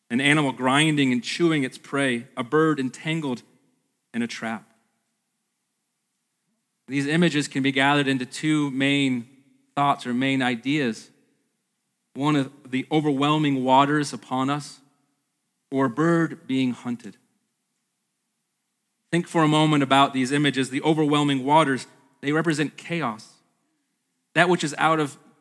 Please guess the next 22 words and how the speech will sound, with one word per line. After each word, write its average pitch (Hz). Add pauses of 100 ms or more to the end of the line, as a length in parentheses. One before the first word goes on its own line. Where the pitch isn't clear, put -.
your 175
control, 165
out 151
of 135
my 165
control. 160 (400)
One 185
minute 196
things 175
are 165
fine, 170
the, 147 (140)
the 160
next 196
everything 175 (120)
is 156 (120)
a 139
mess, 165
everything 170
is 151
in 147
danger. 139